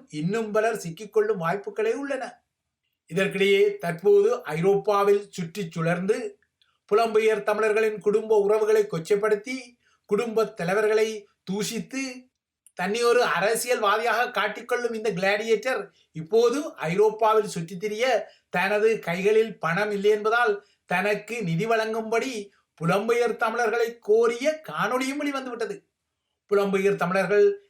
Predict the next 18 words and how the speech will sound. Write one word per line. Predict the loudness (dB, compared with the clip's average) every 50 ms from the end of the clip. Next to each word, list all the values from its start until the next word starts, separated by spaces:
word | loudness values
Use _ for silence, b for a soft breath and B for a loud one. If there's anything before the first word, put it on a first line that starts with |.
| B _ _
கழிவறையை | -4 -2 -2 0 0 2 2 2 2 2 0 0 -2 -4
சுத்தம் | -6 -8 -4 -2 -2 0 2
செய்யும் | 2 0 0 0 -4 -4
வேலை | -4 -2 -2 -2
செய்பவர்கள் | -2 -4 -6 -4 0 0 2 2 2 2 0 -2 -4 -8
என | -10 -6 -6 -4 -6 -6
குறிப்பிட்ட | -8 -8 -8 -8 -6 -6 -8 -6 -2 -2 -2
இந்த | -2 -2 -4 -4 -4
கிளாடியேட்டர் | -4 -2 -2 -2 -2 -2 -4 -4 -4 -4 -6 -8 -8 -10 b b b b
அதன் | -10 -8 -6 -4 -2 -2
பின்னர் | 0 0 0 -2 -2 -4 b b b b
இலங்கையில் | _ -6 -4 -2 0 2 2 2 2 0 -2 -2
தாங்கள் | 0 0 0 0 0 0 -2 -2 -2
பரம்பரை | -4 -4 -4 -2 -2 0 2 2 0
பணக்காரர் | 0 0 0 -2 -2 0 0 0 2 2 0 -2
என | -4 -6 -8
சொல்லிக் | -8 -8 -8 -8 -10
கொண்டார். | -6 -6 -4 -6 -6